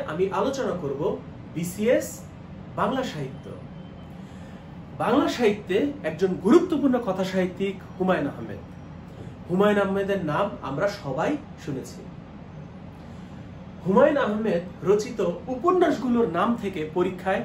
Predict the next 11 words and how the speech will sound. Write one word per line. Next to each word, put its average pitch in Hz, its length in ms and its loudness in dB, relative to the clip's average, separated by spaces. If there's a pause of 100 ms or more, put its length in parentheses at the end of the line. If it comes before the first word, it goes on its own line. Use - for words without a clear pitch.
প্রশ্ন 175 320 -4 (500)
আসে 254 260 -2 (360)
এবং 156 140 -4 (120)
ভবিষ্যতেও 220 600 0 (320)
আসবে। - 260 -10 (1600)
উনিশশো 214 380 4 (300)
আটচল্লিশ 311 540 2
সালে 165 240 2 (920)
নেত্রকোনায় 233 680 4 (300)
জন্মগ্রহণ 220 500 2 (100)
করেন 180 240 6